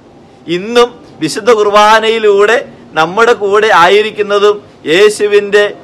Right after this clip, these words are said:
വ്യക്തമാക്കപ്പെട്ട സ്നേഹമാണ്. അതുകൊണ്ടാണ് ഈശോയുടെ സ്നേഹം മുഴുവനും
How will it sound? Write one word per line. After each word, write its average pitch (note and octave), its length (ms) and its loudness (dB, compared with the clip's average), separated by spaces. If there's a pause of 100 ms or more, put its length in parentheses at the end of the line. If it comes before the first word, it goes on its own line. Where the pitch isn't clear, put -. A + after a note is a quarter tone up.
വ്യക്തമാക്കപ്പെട്ട G3+ 840 0 (120)
സ്നേഹമാണ്. G3 560 0 (540)
അതുകൊണ്ടാണ് G#3 520 2 (460)
ഈശോയുടെ G#3+ 760 2
സ്നേഹം G#3 400 -2
മുഴുവനും G#3+ 460 0